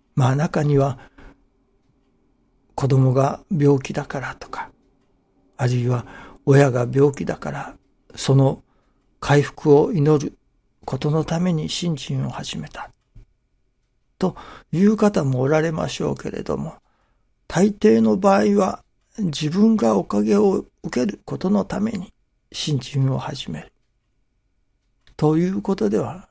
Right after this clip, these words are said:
ないでしょうかね。何のためにということを言われます。何のために信心をするのか。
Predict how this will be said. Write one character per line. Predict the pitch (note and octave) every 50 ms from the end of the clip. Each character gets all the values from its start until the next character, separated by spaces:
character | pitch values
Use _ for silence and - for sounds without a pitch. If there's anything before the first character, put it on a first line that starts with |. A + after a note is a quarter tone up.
| _ -
な | D3+ C#3+ D3+
い | D3
で | C3+ - -
し | - - D3+
ょ | - -
う | -
か | - - D#3
ね。 | D3 F#3+ G#3+ F3+ D#3+ - _ _ _ _ _ _ _ _ _ _ _ _ _ _ _ _ _ _ _ _ _ _ _ _ _ _ _ _ _ _ _ _ _ _ _ _ _ _ _ _ _ _ _ _ _ _ _ _ _ _ _ _ _ _ _ _ _ _ _ _ _ _ _ _ _ _ _ _ _ _
何 | B2 B2+ D3 A#3 C4+ D4+ A#3+
の | F3 C#3
た | B2+ - - E3
め | D#3+ C#3 C3+
に | D3+ F#3 - - _ _ _ _ _ _ - -
と | C3+ C3 C#3
い | C#3+ C#3+
う | D3 D#3
こ | - C#3 C3
と | - C3+ A2+
を | A#2
言 | C#3 C#3 C3+
わ | C3+ C3
れ | -
ま | - - - -
す。 | - - - - _ _ _ _ _ -
何 | F3+ D3+ D#3+ A3 C#4+ D4+ G#3+
の | F3 D3+
た | - - C#3+
め | D#3+ F3 E3+
に | E3+ E3+ F#3 F#3+
信 | - - F#3 G3 F#3
心 | - - - D3+ D3 D3
を | C#3+
す | - - - D#3+
る | - -
の | - -
か。 | - - - - -